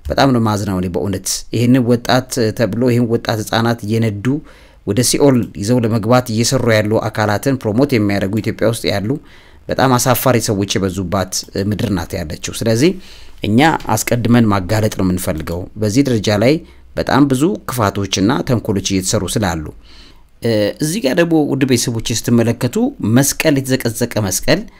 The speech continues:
በርቀት ታያላችሁ ማለት ነው። በደንብ ይዩት። ይሄንን በርቅ-፣ ሩቅ ረጅም ይመስላል። ይሄ የምታዩት እንግዲህ ረጅም ነው፣ እ፣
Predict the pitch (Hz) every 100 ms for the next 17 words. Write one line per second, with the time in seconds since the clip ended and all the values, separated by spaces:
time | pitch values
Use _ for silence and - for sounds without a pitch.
0 | - - - 95 127 131 123 - 113 90
1 | 95 92 - 98 - - - - 98 107
2 | 127 87 101 156 180 - 101 95 190 277
3 | - - - - 92 101 113 104 90 85
4 | - 151 165 - 123 160 170 110 127 127
5 | 131 113 98 - 123 190 - 113 95 92
6 | 107 190 - 127 143 277 311 - 123 151
7 | 214 185 180 247 - -